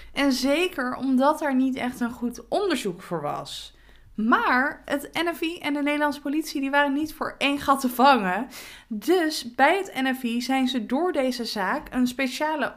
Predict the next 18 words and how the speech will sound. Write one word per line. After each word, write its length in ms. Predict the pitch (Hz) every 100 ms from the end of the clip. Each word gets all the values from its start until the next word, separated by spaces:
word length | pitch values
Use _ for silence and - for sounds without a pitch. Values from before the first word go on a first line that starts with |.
| -
onderzoekstechniek 920 | 277 359 349 349 349 320 311 294 294
gaan 300 | - 262 254
ontwikkelen, 560 | 240 254 247 226 208 - - - -
waarmee 320 | 269 277 294
ze 160 | 349 311
dan 200 | 285 269
zouden 340 | 262 254 247
kunnen 320 | 247 330 349
bewijzen 680 | 277 233 226 254 262 247 226 -
of 220 | - 349 -
dit 160 | 269
medicijn 600 | 254 247 226 - 247 247 240
in 140 | 220
een 220 | 214 196
lichaam 420 | 202 262 - 247
zat 340 | 233 208 208 -
of 280 | 196 185 190
niet. 560 | 214 214 - - -